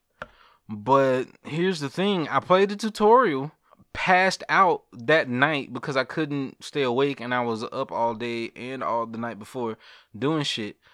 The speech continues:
So I couldn't really just stay conscious long enough to play it. So I, I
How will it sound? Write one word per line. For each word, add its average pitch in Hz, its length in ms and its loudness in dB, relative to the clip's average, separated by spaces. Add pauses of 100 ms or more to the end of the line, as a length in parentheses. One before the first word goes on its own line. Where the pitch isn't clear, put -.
(200)
So 113 640 0
I - 140 -6
couldn't 123 300 -2
really 123 260 -2
just 113 220 -6
stay 127 200 -4
conscious 139 520 -4
long 117 200 -2
enough 113 280 -4
to - 100 -18
play 156 300 -2
it. - 240 -8 (240)
So - 180 -2
I, 113 220 2 (480)
I 110 220 2